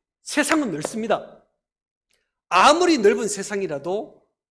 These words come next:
내가 존귀한 존재라는 생각과 내가 받은 복을 나누어 줘야 된다는 생각이 없으면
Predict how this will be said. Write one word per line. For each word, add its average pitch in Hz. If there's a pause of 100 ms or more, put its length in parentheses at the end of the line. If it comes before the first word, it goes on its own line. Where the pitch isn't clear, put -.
(300)
내가 247
존귀한 277
존재라는 175
생각과 170 (340)
내가 262
받은 262
복을 247
나누어 302
줘야 240
된다는 220
생각이 208
없으면 180